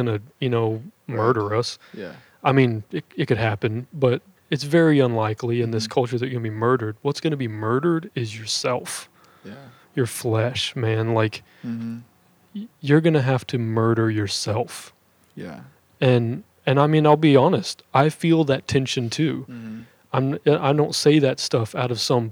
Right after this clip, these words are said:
Speaker 1: place of, you know, "Here I am at the top of the mountain, you know, come on, it's this way." I'm saying we collectively as a church, as, and I tried to be really careful about the language, like,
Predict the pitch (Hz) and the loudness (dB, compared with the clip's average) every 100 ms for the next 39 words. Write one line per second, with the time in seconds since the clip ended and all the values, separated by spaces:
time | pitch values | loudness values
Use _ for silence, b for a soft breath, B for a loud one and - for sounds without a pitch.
0 | - 135 120 - 117 104 - - 135 120 | -4 -2 0 0 -2 -4 -12 -10 -4 -4
1 | 107 156 156 143 139 - - 131 127 117 | 0 0 2 2 0 -4 0 0 0 0
2 | 117 131 147 113 107 101 - 127 117 - | 0 -2 -2 -10 -10 -12 -8 -4 -4 -6
3 | 135 131 113 - 139 - 113 110 98 B | -2 -2 -2 -4 -4 -4 -4 -4 -6 B
4 | B B B B - 127 123 147 123 113 | B B B B -8 -6 -2 0 0 -2
5 | 117 147 156 160 160 180 - 143 123 127 | -2 -2 -2 -2 -4 -6 -4 -2 0 -2
6 | - 131 120 120 151 123 110 - 127 107 | -2 -4 -2 -4 -2 -4 -4 -4 -4 -4
7 | 123 - - - _ - 127 139 220 - | -6 -14 -16 -20 _ -8 -8 -8 -16 -8
8 | 135 127 - 180 151 143 135 123 - 135 | -2 0 0 -2 2 4 4 2 0 -4
9 | 127 117 110 110 117 123 107 107 - 113 | -2 -6 -4 -4 -2 -2 -4 -8 -6 -6